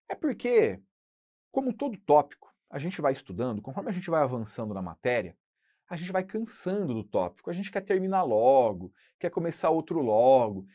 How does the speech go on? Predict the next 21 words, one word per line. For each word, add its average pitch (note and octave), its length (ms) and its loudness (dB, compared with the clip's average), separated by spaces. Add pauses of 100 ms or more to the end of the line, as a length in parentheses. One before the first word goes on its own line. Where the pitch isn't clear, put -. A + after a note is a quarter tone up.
(200)
E F#3+ 100 -4
como C4 200 0
é C4 40 2
uma A#3 140 2
parte D#3+ 400 2
um D3 80 -4
pouco E3 340 -2
mais, C3 400 -2
assim, G#2 960 -6
não B3+ 100 -10
posso F#3+ 220 -4
dizer, A#2 340 -2
né? C3+ 120 -4
Muito G#3 200 -8
copiou-colou, D#3+ 760 0
uma C3 120 2
parte B2 280 -4
mais G2 240 -12
técnica, F3+ 560 -2 (260)
a F3+ 80 -6
galera F3 420 -2